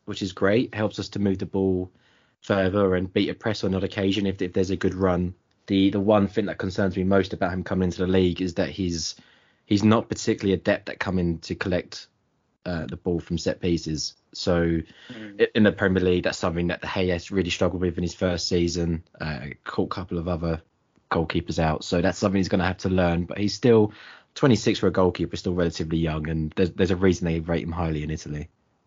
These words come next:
Speaker 2: Yeah, I think he sounds like a, like a very smart signing to me, and I think, um, one of the distinctive things about him, from what I've heard, is that for such a big guy, he's very fast off his line, and he's just a very fast player in general. He was actually
Speaker 1: Yeah.
Speaker 2: in, he was an outfield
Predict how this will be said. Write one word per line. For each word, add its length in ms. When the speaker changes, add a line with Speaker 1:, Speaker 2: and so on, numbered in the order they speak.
Speaker 2:
Yeah, 420
I 60
think 280
he 120
sounds 340
like 140
a, 80
like 180
a 40
very 260
smart 360
signing 340
to 140
me, 80
and 120
I 40
think, 300
um, 500
one 180
of 60
the 80
distinctive 600
things 560
about 240
him, 100
from 160
what 100
I've 160
heard, 180
is 140
that 180
for 140
such 240
a 40
big 240
guy, 320
he's 140
very 380
fast 440
off 120
his 120
line, 300
and 80
he's 100
just 160
a 60
very 200
fast 440
player 200
in 80
general. 320
He 120
was 120
actually 320
Speaker 1:
Yeah. 60
Speaker 2:
in, 180
he 80
was 100
an 80
outfield 580